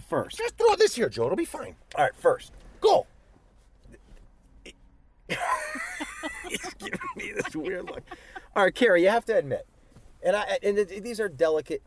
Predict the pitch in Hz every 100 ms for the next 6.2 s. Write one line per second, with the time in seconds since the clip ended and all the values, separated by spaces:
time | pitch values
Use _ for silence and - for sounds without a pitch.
0 | _ _ - 135 127 120 120 120 - -
1 | - - - - - _ _ _ - 170
2 | - - 254 277 233 - 143 247 87 -
3 | - - - _ _ _ - 208 226 254
4 | 240 226 185 175 156 151 139 123 120 117
5 | 123 110 120 98 87 76 - - 453 -
6 | 605 -